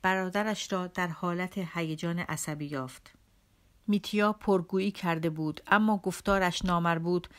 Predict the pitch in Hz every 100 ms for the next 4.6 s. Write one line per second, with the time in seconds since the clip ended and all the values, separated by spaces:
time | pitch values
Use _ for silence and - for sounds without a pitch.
0 | - _ - 170 175 170 190 - 165 -
1 | - 160 - 175 170 170 170 156 147 156
2 | 147 139 160 - _ _ _ _ _ _
3 | - 220 226 233 233 202 190 175 - 190
4 | 151 139 135 120 -